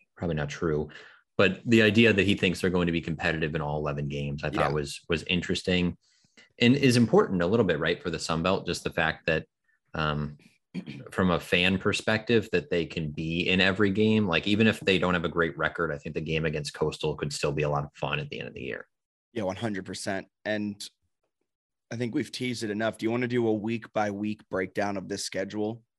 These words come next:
Speaker 2: Before we
Speaker 1: Yeah.
Speaker 2: jump into it, are you on the over or are you on the under six and a half wins?
Speaker 1: I think the safe play is the under. I think
Speaker 2: Okay.
Speaker 1: expecting them to get, what about you?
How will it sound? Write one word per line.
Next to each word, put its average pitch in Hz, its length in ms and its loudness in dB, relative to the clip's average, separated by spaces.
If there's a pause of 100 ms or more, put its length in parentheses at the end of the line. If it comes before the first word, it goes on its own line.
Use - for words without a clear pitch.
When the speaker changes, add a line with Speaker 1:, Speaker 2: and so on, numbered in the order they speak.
(340)
Speaker 2:
Before 127 320 2
we 123 100 2
Speaker 1:
Yeah. 110 60 -4
Speaker 2:
jump 113 280 -2
into 110 320 -4
it, 90 160 -2 (600)
are 120 140 2
you 131 180 6
on 131 120 4
the 120 140 0
over 127 500 4
or 113 180 2
are 110 140 4
you 110 160 2
on 107 100 0
the 101 240 -2
under 101 320 -2
six - 340 -6
and 95 80 -6
a 92 40 -8
half 95 240 -8
wins? 67 380 -16 (800)
Speaker 1:
I - 60 -4
think 175 220 4
the 143 80 4
safe - 640 2
play 127 220 6
is 117 180 2
the 98 120 2
under. 98 380 0 (540)
I 101 80 -2
think 131 200 -2
Speaker 2:
Okay. 110 140 -4 (200)
Speaker 1:
expecting - 580 -4
them 95 100 2
to 90 60 0
get, 87 280 0
what 98 120 -2
about 87 160 4
you? 73 200 -4